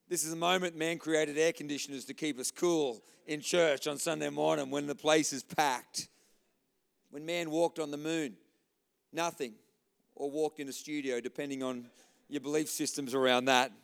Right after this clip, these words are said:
Those things pale into comparison to the reality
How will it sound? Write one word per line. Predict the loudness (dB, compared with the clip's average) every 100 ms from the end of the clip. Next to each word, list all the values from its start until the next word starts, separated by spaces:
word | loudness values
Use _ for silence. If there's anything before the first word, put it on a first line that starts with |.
| _ _ _ _ _ _ _ _ _ _ _ _ _ _ _ _ _ _ -2
Those | 0 2
things | 0
pale | 4 8 10 12 10 6 0 -12 _ _ _ _ _ _ -4
into | 2 2
comparison | 2 2 4 6 4 0 -4 -18 -20 _ _ _ _ _ _ _ _ -10
to | -4
the | 0
reality | 4 8 6 6 0 -6